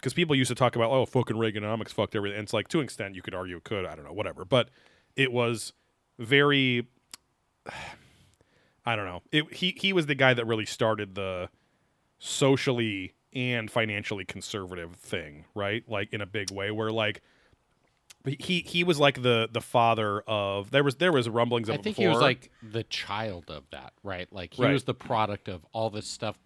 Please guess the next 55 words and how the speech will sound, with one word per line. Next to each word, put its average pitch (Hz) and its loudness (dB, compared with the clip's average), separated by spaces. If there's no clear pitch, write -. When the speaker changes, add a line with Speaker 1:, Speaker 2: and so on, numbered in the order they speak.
Speaker 2:
building 110 -8
up 101 -10
to 120 -12
this, 95 -12
Speaker 1:
Right. 135 4
Speaker 2:
like, 90 -10
"Oh, 180 0
let's 104 -8
bring 190 -6
the 202 -4
family 160 -6
unit 147 -6
back 131 -10
together 117 -6
Speaker 1:
Right, 104 0
Speaker 2:
after, 92 -6
Speaker 1:
right. 104 -8
Speaker 2:
like, 98 -10
disco 104 -10
in 90 -10
the 95 -14
sixties 107 -14
and 98 -10
all 107 -6
Speaker 1:
Mm-hmm. 123 -6
Speaker 2:
this 117 -8
shit - -10
and 98 -14
war, 113 -6
blah, 104 -8
blah, 104 -10
blah." 101 -4
Speaker 1:
Right. 90 -8
Speaker 2:
So 139 0
it's, 131 -8
it's 160 -8
actually 208 -4
okay 147 -4
to, 139 -6
like, 101 -8
be 131 -8
pro-government 110 -6
and 92 -12
love, 123 -8
love 120 0
war. 101 -2
Like, 110 -6
these 139 -2
Speaker 1:
Right, 113 2
Speaker 2:
were 98 -4
Speaker 1:
right, 98 -2
right. 113 2
Speaker 2:
all 139 0
those 151 -2
movies. 107 -6